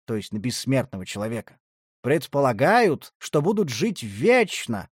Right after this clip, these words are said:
а нам советуют выкинуть из головы христианские иллюзии, иначе элите придётся чипировать нам мозги.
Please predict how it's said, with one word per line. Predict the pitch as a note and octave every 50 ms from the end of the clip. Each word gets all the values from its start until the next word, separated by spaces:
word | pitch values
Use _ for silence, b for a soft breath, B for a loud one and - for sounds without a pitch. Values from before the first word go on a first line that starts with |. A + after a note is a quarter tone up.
| _ _ -
а | F#3 F#3+
нам | A2 A2+ C3+ G3+ C4 C4
советуют | - - B3+ C4 D4 D4 G#3+ C#4 C#4+ A#3 F3
выкинуть | C3 F3+ B3+ - B3 A3 G#3+ F#3 G#3
из | F3 B2+
головы | B2 E3 E3 D#3 C#3+ G3+ A#3+
христианские | - - D#3 F3 - - - - - B2+ C#3 E3 F#3+ F#3+ F3+ - - A3 A3+ A3+
иллюзии, | - A3+ C4 C4+ B3+ A3+ G3 D#3 C3 B2+ G#2+ G#2 B2+ C3 C3 C3 A#2+ - _ _ _ _ _ _ _
иначе | - A#2 A#2+ C#3+ D#3 E3 C3 - - D3 C#3 B2+ G#2 - _ _
элите | - D3 C#3 C3+ C#3+ C#3 - C3
придётся | - - C#3 C3 A2 C3+ C3 A#2+ - - C#3 C3
чипировать | - - D#3+ C3 - - C3+ B2 A#2+ A#2 A2+ B2+ C3 C3 -
нам | A#2+ A2 G#2 G2+ G2+
мозги. | G#2 G#2+ A2 A2+ G2+ G#2 A2 A#2 C3 C#3+ D#3+ B2+ F2+ - _